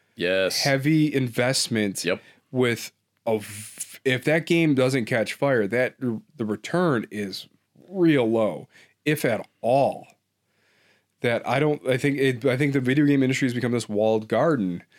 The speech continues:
Speaker 2: where you see more of the innovation on the, on the indie side, and a lot of that is just garbage.
Speaker 1: Yeah.
Speaker 2: There needs to be something like what Nintendo did, where they had Nintendo seal of approval, where that game had to be, meet of a certain quality for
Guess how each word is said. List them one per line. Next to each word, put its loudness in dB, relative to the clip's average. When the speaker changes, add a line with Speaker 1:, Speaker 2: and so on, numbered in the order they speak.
Speaker 2:
where 2
you 2
see 2
more 2
of 0
the 0
innovation 0
on 0
the, 0
on -2
the -2
indie 2
side, -2
and -4
a 0
lot 0
of 2
that 0
is -4
just -2
garbage. -4
Speaker 1:
Yeah. -4
Speaker 2:
There 2
needs 6
to 2
be 4
something 0
like 0
what 0
Nintendo -2
did, 0
where 2
they -2
had -2
Nintendo -2
seal 0
of -2
approval, 0
where 2
that -2
game 0
had -2
to -2
be, -2
meet -2
of -4
a -2
certain -2
quality 0
for 0